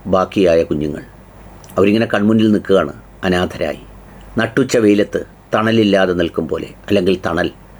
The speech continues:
പടച്ചതമ്പുരാൻ മാത്രമായി തീരുന്നൊരവസ്ഥ.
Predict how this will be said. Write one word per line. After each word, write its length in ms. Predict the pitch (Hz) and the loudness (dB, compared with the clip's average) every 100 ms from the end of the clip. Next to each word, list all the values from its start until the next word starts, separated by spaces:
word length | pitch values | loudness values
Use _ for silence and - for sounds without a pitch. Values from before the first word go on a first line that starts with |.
| - - - | -20 -20 -6
പടച്ചതമ്പുരാൻ 680 | - 92 - 98 90 90 87 | -2 0 0 0 2 2 0
മാത്രമായി 520 | 85 85 85 80 78 | -2 -2 -2 0 -2
തീരുന്നൊരവസ്ഥ. 640 | 80 78 76 - - - | -4 -6 -6 -8 -8 -10